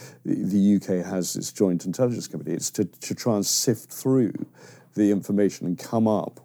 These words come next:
with an agenda that the politicians can comprehend and th-, that people can act upon.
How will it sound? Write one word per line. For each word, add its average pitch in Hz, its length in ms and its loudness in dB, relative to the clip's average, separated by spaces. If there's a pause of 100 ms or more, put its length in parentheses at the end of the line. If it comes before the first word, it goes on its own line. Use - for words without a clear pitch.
with 95 260 0 (300)
an 98 180 0
agenda 95 600 2
that - 160 -8
the - 60 -6
politicians 101 680 -2
can 90 160 -6
comprehend 92 760 -4
and 101 300 -2
th-, 110 140 -2
that 98 300 -2
people 104 300 0
can 104 200 -4
act 127 260 -2
upon. - 380 -16